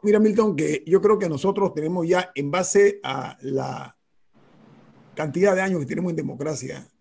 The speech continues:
no podemos vivir en el reino de las sospechas, en el reino de la especulación,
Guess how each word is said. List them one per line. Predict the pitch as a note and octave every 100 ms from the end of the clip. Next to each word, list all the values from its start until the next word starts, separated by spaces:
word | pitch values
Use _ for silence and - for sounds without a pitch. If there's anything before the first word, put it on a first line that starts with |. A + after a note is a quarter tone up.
| _
no | G3
podemos | A3+ A#3 E3+
vivir | E3 G#3+
en | F3
el | C#3+
reino | G3 G#3+ F#3+
de |
las | D3 -
sospechas, | C3 - G3+ - B2 G#2+ - _ _ _ _
en | C#3+ C#3+
el |
reino | F3+ G3+
de | G3+
la |
especulación, | - D#3+ D3+ D3 C3+ G3+ D3 -